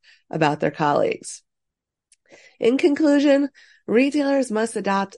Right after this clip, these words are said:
a multifaceted approach to protect themselves from theft, encompassing both physical and digital security measures. By implementing these strategies, retailers can reduce the risk of theft and create a safer shopping environment for customers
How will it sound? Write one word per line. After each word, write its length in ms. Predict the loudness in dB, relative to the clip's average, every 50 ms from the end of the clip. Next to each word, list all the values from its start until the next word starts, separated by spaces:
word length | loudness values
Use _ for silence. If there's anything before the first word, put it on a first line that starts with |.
| -10 -8
a 100 | -6 -4
multifaceted 1040 | -2 0 0 0 -2 -2 -4 -4 -4 -4 -2 -2 -2 -2 -2 -4 -2 -2 0 0
approach 480 | -2 -4 -2 0 0 0 0 -2 -8 -14
to 120 | -14 -14
protect 360 | -14 -10 -6 -4 -4 -4 -2
themselves 460 | -4 -6 -4 -2 -2 -2 -2 -2 -2
from 180 | -2 -2 -2 -2
theft, 460 | 0 0 0 -2 -2 -6 -12 -20 -20 _ _ _ _ _ _ _ _ -10
encompassing 600 | -10 -6 -2 -2 -2 -2 -2 -2 0 0 0 0
both 220 | 0 0 -2 -4 -6
physical 600 | _ 0 0 0 0 -2 -2 0 0 0 -2 -4 -8 _ _ _ _ _ -8
and 280 | -6 -4 -4 -4 -6 -4
digital 540 | -2 0 0 0 0 -2 -2 -2 -4 -6 -8
security 560 | -10 -10 -10 -6 -2 0 2 2 4 2 2
measures. 640 | 2 2 0 0 -2 -2 -4 -4 -4 -8 -12 -16 -18 _ _ _ _ _ _ _ _ _ _ _ -2
By 160 | 0 0 0 0 0
implementing 600 | -2 -2 0 2 2 4 4 6 6 6 4 4
these 220 | 2 0 0 -2
strategies, 680 | -4 -4 -2 0 0 0 -2 -4 -2 -2 -4 -4 -6 -10 _ _ -20 _ _ _
retailers 580 | -2 0 0 2 2 0 0 0 0 0 -2 -2
can 160 | -4 -6 -4
reduce 480 | -4 -6 -6 -2 0 0 0 0 0 -2
the 100 | 0 2
risk 280 | 2 2 2 0 -4
of 100 | -6 -6
theft 400 | -4 -4 -4 -4 -4 -8 -12 _ _ -10
and 120 | -10 -10 -6
create 360 | -2 2 4 4 4 2 0
a 60 | -8
safer 560 | -8 -10 -6 0 2 2 2 2 0 -2 -2
shopping 420 | -2 -2 -2 -2 -2 0 0 0 2
environment 460 | 2 2 2 2 2 0 0 -2 -4
for 100 | -6 -10
customers 680 | -6 -4 -4 -4 -4 -2 0 0 2 2 0 -2 -6